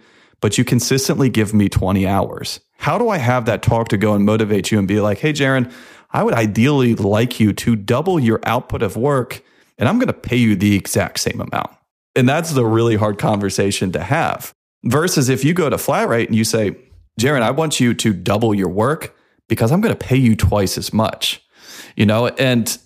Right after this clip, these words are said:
for some guys, they have really good shops that are all hourly or salary.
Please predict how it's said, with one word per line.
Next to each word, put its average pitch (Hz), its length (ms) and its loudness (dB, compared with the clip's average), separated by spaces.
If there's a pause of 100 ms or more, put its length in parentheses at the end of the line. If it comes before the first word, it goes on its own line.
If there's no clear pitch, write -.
(120)
for 156 240 -2
some 196 260 0
guys, 147 580 -2
they 127 180 0
have 127 300 -2
really 131 440 0
good 110 260 0
shops 107 420 -2
that 101 220 -2
are 104 120 2
all 107 200 0
hourly 101 380 0
or 107 80 0
salary. 123 460 -2